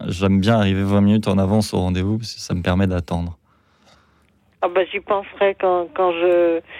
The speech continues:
Speaker 2: quand je m'impatiente, euh, et que je suis obligée d'attendre parce que je suis toujours en avance, moi.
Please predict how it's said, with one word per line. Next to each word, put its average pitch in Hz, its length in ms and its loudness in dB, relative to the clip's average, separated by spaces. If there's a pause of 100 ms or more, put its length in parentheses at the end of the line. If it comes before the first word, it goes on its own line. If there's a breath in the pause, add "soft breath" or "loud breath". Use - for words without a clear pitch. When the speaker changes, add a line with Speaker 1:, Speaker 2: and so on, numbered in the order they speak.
(320 loud breath)
Speaker 2:
quand 196 160 0
je 190 280 0
m'impatiente, 208 840 -2
euh, 180 460 0
et 185 80 -2
que 170 80 -14
je 185 120 -4 (100)
suis 190 200 -2
obligée 180 400 -2
d'attendre 190 480 -2
parce 190 140 -4
que 180 120 -6
je - 60 -10
suis 185 140 -10
toujours 208 320 -4
en 190 120 -2
avance, 175 360 -2 (120)
moi. 147 220 -12